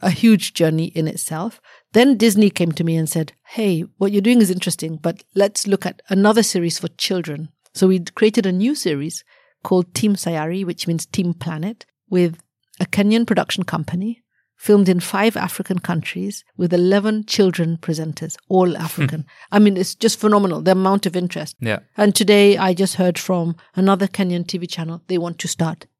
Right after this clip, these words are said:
Speaker 1: producing their own wildlife documentary series. We have a network of over four hundred African filmmakers and storytellers and scientists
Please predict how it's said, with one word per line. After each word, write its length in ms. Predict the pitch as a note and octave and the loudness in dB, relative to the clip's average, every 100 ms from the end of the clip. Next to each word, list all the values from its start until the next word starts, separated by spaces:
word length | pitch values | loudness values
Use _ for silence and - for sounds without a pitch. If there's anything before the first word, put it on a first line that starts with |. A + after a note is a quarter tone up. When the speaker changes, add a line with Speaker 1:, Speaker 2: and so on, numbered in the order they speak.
| _ | _
Speaker 1:
producing 440 | - F3+ G3 F#3+ F3+ | 0 2 2 0 -2
their 100 | F3+ | 2
own 240 | G#3+ G#3 | 4 4
wildlife 480 | F#3 E3+ E3+ E3+ - - F3 | 2 -2 -2 -6 -8 -12 -4
documentary 540 | E3 - E3 D#3+ E3 | -4 -2 -6 -6 -8
series. 360 | - E3 E3 - - - - - | -6 -4 -6 -8 -20 -20 -20 -4
We 160 | G3 A3 | 4 6
have 140 | G#3+ | 6
a 40 | F#3+ | 6
network 440 | F#3 F#3+ F3+ F3+ | 4 2 0 0
of 100 | F3 | -2
over 220 | F3 E3+ | -2 -2
four 320 | E3 - A3+ | -4 0 0
hundred 420 | G#3+ G3 F3+ E3 E3 | 0 -2 -2 -2 -2
African 440 | F#3 - G#3 G3+ | -4 -4 -4 -4
filmmakers 580 | G3 - F3+ F3+ F3 E3+ | -4 -4 -2 -2 -2 -4
and 80 | E3 | -4
storytellers 640 | - F#3 G3+ - F#3+ F#3+ F3+ | -4 -2 -2 -2 -4 -4 -6
and 80 | |
scientists 520 | E3 E3 E3+ D#3+ F3+ | -8 -6 -6 -8 -12